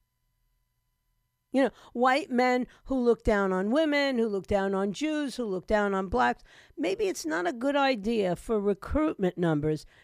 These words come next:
to keep telling the American people that that's all there is in the military.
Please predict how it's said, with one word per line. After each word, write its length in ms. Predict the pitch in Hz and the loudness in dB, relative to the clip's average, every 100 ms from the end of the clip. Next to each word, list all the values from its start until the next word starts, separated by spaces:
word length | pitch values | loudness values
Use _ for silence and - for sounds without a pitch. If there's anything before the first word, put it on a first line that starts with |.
| _ | _
to 100 | 262 | 0
keep 320 | 233 320 359 - | 2 0 -2 -2
telling 480 | - - 349 320 | -4 2 2 4
the 120 | 285 254 | 2 2
American 520 | 240 240 233 240 220 | 2 2 0 -2 -2
people 320 | 240 240 214 | -2 0 0
that 200 | 190 180 | 0 2
that's 260 | 240 247 - | 2 2 0
all 200 | 226 214 | 0 2
there 220 | 214 233 | 0 0
is 200 | 277 170 | -2 -2
in 120 | 175 | -4
the 80 | 196 | -2
military. 640 | 240 254 202 - 156 170 | -2 -4 -6 -8 -12 -16